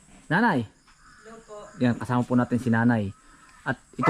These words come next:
Speaker 1: po ay bukas, ah, ikakabit. Pag hindi po ay Lunes na. At gawa ng Linggo po bukas, ay baka po sila pahinga. Yan, update ko lang po kayo. Hindi po natapos. Ito naman po, ilalagyan pa rin yan. Amin pong babalaasin. Gawa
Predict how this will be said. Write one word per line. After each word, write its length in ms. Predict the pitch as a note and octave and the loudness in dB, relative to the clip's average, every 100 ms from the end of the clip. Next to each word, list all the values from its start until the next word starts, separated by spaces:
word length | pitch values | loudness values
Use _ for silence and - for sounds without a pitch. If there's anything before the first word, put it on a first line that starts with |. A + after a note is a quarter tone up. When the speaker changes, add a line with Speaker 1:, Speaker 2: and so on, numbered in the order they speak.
| - | 4
Speaker 1:
po 160 | C#3+ | 4
ay 40 | C#3 | 4
bukas, 400 | D3+ C#3 - - | 4 2 -2 -4
ah, 160 | B2+ B2+ | -4 -4
ikakabit. 480 | G#2 C3+ C3+ C3+ | -2 -2 0 -2
Pag 160 | - C3 | -2 -2
hindi 240 | D#3 E3 | 2 2
po 160 | E3+ D#3+ | 2 2
ay 80 | D#3 | 2
Lunes 400 | D3+ D3 C3 D#3 | 4 2 0 -2
na. 160 | E3+ - - | -4 -4 -10
At 80 | B2 D3 | -8 0
gawa 240 | D3+ D#3 | 2 2
ng 320 | E3 E3+ D#3 | 0 -4 -2
Linggo 320 | D3+ E3 E3+ | 2 2 4
po 160 | F3 E3 | 4 4
bukas, 240 | E3+ F3+ | 4 2
ay 80 | E3+ | 0
baka 240 | D3 C#3 D3 | 0 0 -2
po 160 | D3 | -2
sila 160 | D3 D3 C3 | 0 0 0
pahinga. 320 | C#3 F3+ F#3+ - - - - - - - - - - - - - D#5 - | -2 -4 -8 -14 -20 -18 -18 -18 -20 -20 -20 -20 -18 -18 -10 -2 0 0
Yan, 100 | - | -2
update 300 | - C#3+ D3+ - | -4 0 4 4
ko 40 | E3+ | 2
lang 240 | E3 E3 | 0 -2
po 160 | E3+ D#3+ | -2 -2
kayo. 180 | F3+ E3+ | 0 0
Hindi 160 | D#3+ E3+ | 0 -2
po 160 | E3+ | 0
natapos. 480 | F3 F3 E3+ G#3+ F#3+ - - - | -2 2 0 0 -2 -4 -20 -10
Ito 160 | - G3+ | 0 4
naman 240 | G#3+ A3+ | 6 4
po, 160 | G#3+ G3+ | 4 4
ilalagyan 480 | F#3+ F3+ F3 F3 E3+ | 4 4 2 0 0
pa 80 | |
rin 240 | E3+ F3 G3 | -2 -2 -2
yan. 160 | F3 C3+ C3 - - - - - | 0 0 -2 -4 -18 -20 -20 0
Amin 240 | B2+ C3+ | 4 4
pong 160 | C3+ C3+ | 6 4
babalaasin. 640 | C3+ C3 A#2+ B2 B2 C3 - | 4 2 2 2 2 2 2
Gawa 140 | D3+ | 2